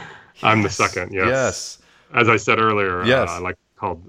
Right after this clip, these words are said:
Speaker 1: Michael because my dad was always called Mike.
Speaker 2: Yeah. Um, that part I wasn't recording, but now it's on record. And, uh,
Speaker 1: <laughs>
Speaker 2: hello to Mike in case you're listening too.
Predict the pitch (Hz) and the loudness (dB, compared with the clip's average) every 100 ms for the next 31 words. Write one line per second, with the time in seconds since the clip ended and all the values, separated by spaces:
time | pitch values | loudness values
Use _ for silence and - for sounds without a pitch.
0 | _ _ 117 151 156 101 90 87 90 90 | _ _ -2 0 2 -2 -2 -6 -6 -4
1 | 85 87 85 87 87 82 95 - - - | -2 -4 -4 -6 -8 -10 -12 -14 -16 -18
2 | - _ _ - 90 82 - _ _ - | -20 _ _ -8 -6 -6 -8 _ _ 0
3 | 123 123 117 110 104 147 - 147 127 123 | 6 8 6 2 2 2 4 2 2 0
4 | 127 113 107 127 123 117 87 76 90 117 | -2 -6 -4 -4 -4 -4 -6 -8 -6 -6
5 | 123 123 117 113 101 82 76 _ _ - | -6 -6 -6 -6 -8 -10 -16 _ _ -10
6 | 92 - - 180 90 - - - - 104 | -6 -2 0 0 -2 -8 -10 -10 -8 -4
7 | 110 104 101 107 107 90 104 90 98 92 | -2 -2 -2 -4 -6 -10 -10 -10 -8 -10
8 | - 92 - 90 | -10 -12 -8 -8